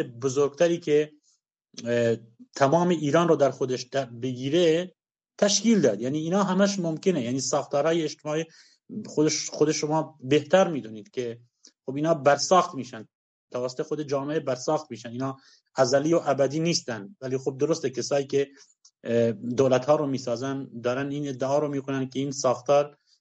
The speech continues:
یک ساختاریه که عبور از اون، اه، غیر ممکن است، ولی در واقع اینجوری نیستش. ما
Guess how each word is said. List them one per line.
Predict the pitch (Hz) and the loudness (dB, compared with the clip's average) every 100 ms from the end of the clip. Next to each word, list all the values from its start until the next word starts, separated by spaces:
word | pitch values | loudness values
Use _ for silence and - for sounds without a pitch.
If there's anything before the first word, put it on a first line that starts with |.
| - | -8
یک | 147 143 | -6 0
ساختاریه | 175 - - 139 143 131 | 0 2 2 2 2 0
که | 123 131 120 - | 2 2 0 -2
عبور | 117 143 131 | 0 2 2
از | 123 | 0
اون، | 131 147 147 - _ _ _ _ | -2 -2 -4 -10 _ _ _ _
اه، | 113 113 | -2 -2
غیر | 107 113 127 | 0 4 4
ممکن | 131 127 113 160 131 | 4 2 0 -2 -2
است، | 98 | -2
ولی | 123 160 | -4 0
در | 160 | 4
واقع | 160 156 190 | 4 4 2
اینجوری | 190 185 208 | 0 0 0
نیستش. | 208 202 208 113 104 | 0 0 -2 -6 -4
ما | 131 135 131 | -4 -4 -8